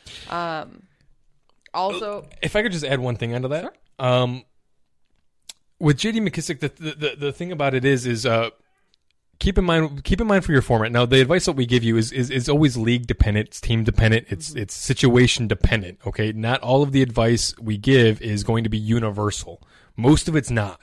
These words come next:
Speaker 2: right? And so, J D McKissick is a good player to point out because in a, some fo-, some league formats, like, uh, we play on the Sleeper app,
Speaker 1: Mm-hmm.
Speaker 2: right? N F L dot com, Yahoo leagues, E S P N leagues, whatever your platform is,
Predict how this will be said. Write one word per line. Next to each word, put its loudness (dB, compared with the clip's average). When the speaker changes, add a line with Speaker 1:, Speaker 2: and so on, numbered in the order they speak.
Speaker 2:
right? -2
And 0
so, 2
J 2
D 0
McKissick -2
is -4
a -4
good 0
player 4
to -2
point 2
out -4
because -2
in -8
a, -6
some -2
fo-, -6
some 0
league -2
formats, -2
like, -6
uh, -2
we 0
play -4
on -4
the -8
Sleeper -2
app, -6
Speaker 1:
Mm-hmm. -10
Speaker 2:
right? 2
N -6
F -6
L 0
dot -2
com, -4
Yahoo -4
leagues, -2
E -4
S -6
P -4
N -4
leagues, -6
whatever 0
your 4
platform 2
is, 0